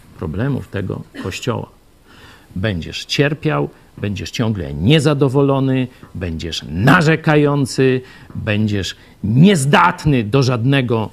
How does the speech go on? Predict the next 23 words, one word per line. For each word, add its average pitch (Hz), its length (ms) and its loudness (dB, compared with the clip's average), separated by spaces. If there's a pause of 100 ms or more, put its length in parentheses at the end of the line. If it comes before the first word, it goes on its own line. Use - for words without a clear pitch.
dobrego 120 880 0
czynu, 135 440 -2 (640)
a 90 120 -16 (100)
potem 95 540 -6 (260)
przyjdzie 73 640 -6 (300)
Boże 90 260 -6
karcenie. 78 640 -12 (840)
A 90 160 -12
tu, 92 400 -2 (480)
tu 87 100 -10
już 80 160 -10
może 110 380 -2
niekiedy 76 440 -10
nie 90 240 -4
być 76 360 -10 (240)
odwrotu. 76 680 -14 (1080)
Nawróć 82 420 -12
się, 62 280 -16 (320)
póki - 280 -16
jeszcze 82 480 -12 (420)
czas. - 540 -16 (840)
Chciałem, 69 360 -16
żeby 67 260 -18